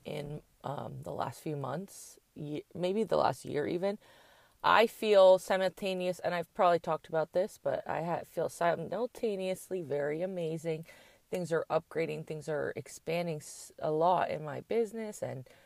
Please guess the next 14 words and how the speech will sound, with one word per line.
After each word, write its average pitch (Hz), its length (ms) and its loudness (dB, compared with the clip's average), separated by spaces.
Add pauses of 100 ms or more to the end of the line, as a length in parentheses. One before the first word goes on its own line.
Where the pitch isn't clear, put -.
(440)
um, 135 540 -6
with - 220 -8
my 135 120 -8
spiritual 147 680 -4
work 196 400 4 (180)
and 147 300 -6
just - 320 -8
the, 151 100 -2
my 147 260 -6
psychic 143 460 -8
abilities, 139 640 -2
and 127 320 -10 (160)
that 135 480 -4 (960)
encompasses 156 960 -2